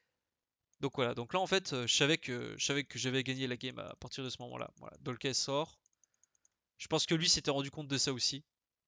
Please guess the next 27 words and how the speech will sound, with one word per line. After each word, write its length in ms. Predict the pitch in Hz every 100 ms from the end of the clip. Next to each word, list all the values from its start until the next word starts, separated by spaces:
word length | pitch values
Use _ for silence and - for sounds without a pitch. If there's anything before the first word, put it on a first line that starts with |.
| _ _ _
Pour 120 | -
ça 140 | -
qu'il 160 | 139 131
a 60 | 127
jamais 240 | 131 131
fait, 160 | - 127
euh, 180 | 120
l'effet 220 | 123 - 123
de, 200 | 131 123
de 140 | 120 120
Tyranno. 420 | - 117 123 131 _ _ - - - - - _ -
Euh, 140 | 127 131
je 120 | 127
ramène, 560 | 147 160 160 151 135
je... 160 | 139 143
je 140 | - -
prends 180 | -
même 160 | 170 254
le 100 | 226
luxe, 340 | 190 220 -
en 60 | 160
fait, 140 | 175
de 80 | 151
ramener 280 | 131 143 151
Linkuribo 520 | 160 165 156 165 160
du 120 | 151
grave 340 | 143 143 175